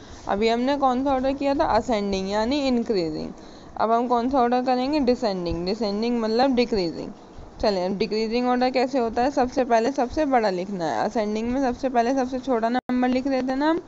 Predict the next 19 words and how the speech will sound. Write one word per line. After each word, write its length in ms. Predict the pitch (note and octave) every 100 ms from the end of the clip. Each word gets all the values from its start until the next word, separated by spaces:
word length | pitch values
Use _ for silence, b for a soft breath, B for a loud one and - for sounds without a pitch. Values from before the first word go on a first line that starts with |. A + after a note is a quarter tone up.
| B B -
तो 80 | A#3+
डिसेंडिंग 520 | A#3+ B3 A#3+ A#3 A#3+
में 120 | C#4+
सबसे 340 | D#4 B3+ C4 A3
पहले 300 | G#3+ G#3 C4
सबसे 360 | A3 - D#4+ A#4 - - - - - - - - - A3+
बड़ा 240 | A#3 A3+
लिखना 320 | F#3+ F#3+ F#3
है। 100 | E3
चलिए 300 | G#3+ A#3 A3
देखते 300 | A3 G3 -
हैं, 80 | F#3+
हमारे 240 | G3+ G3+
पास 200 | G3 G#3
इसका 440 | A3 - - B3 B3 - - - -
ए 160 | A3 A3 G#3+
पार्ट 260 | G#3 G3 G3 F#3+ -
जो 100 | G3
है 240 | A3+ G#3+